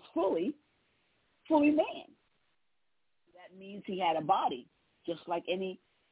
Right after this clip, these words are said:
man would. He had to go to the bathroom. He had to relieve himself. He had to eat. You know, he got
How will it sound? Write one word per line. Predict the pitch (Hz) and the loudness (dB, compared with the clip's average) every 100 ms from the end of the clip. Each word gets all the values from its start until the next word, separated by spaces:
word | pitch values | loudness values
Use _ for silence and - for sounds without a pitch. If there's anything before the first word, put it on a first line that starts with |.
| _ 147 | _ -4
man | 175 233 294 190 | 0 2 2 -2
would. | 127 - - | -6 -10 -16
He | 151 156 | -10 -2
had | 170 170 | 0 0
to | 160 | -4
go | 170 165 | 0 0
to | |
the | 175 175 | 0 2
bathroom. | 196 240 - 160 | 2 2 -4 -8
He | 147 | -6
had | 160 | -4
to | |
relieve | 160 170 240 | -2 -2 -4
himself. | 247 196 175 151 | -6 -8 -8 -8
He | 156 | -6
had | 156 - | -6 -6
to | - | -10
eat. | 226 302 - _ - - - | -4 -4 -4 _ -20 -20 -8
You | 185 | -4
know, | 165 | -2
he | 160 175 | -2 0
got | 180 | 2